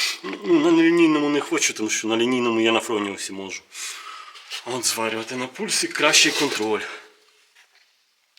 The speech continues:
Так, обварюємо силову частину, цю усилитель. От зараз. А потім вже буду сверлюнькати. Звичайний пульс встановлюєте і просто зварюєте.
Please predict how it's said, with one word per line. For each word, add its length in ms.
Так, 300
обварюємо 540
силову 500
частину, 640
цю 360
усилитель. 640
От 260
зараз. 640
А 40
потім 280
вже 160
буду 260
сверлюнькати. 1000
Звичайний 420
пульс 280
встановлюєте 800
і 260
просто 420
зварюєте. 600